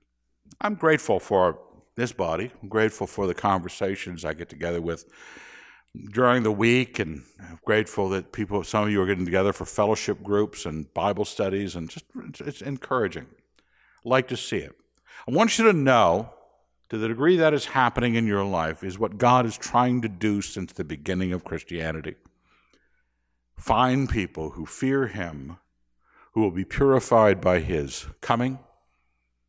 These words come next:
who judge things as he judges them and does, and you're not trying to build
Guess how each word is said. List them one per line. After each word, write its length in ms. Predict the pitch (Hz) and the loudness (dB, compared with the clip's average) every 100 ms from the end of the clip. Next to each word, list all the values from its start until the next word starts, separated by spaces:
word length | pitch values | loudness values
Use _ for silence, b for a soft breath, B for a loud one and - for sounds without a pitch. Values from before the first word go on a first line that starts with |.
| _ _ _ _ _ _ _ _ _ _ _ | _ _ _ _ _ _ _ _ _ _ _
who 80 | 107 | -4
judge 480 | 82 113 123 117 - | -2 2 2 2 2
things 460 | 131 117 117 107 | 4 6 4 4
as 160 | 107 87 | 2 2
he 220 | - 123 | 2 2
judges 520 | 107 110 101 98 95 | 4 6 6 4 0
them 220 | 90 98 95 | 0 0 0
and 180 | 69 | 0
does, 320 | - 110 98 - | 4 4 2 -2
and 240 | 101 98 | -2 0
you're 140 | 101 | 2
not 180 | 101 117 | 2 2
trying 480 | - - 110 117 113 | -2 -2 0 2 0
to 100 | 101 | -2
build 440 | 78 110 101 95 | 0 2 4 2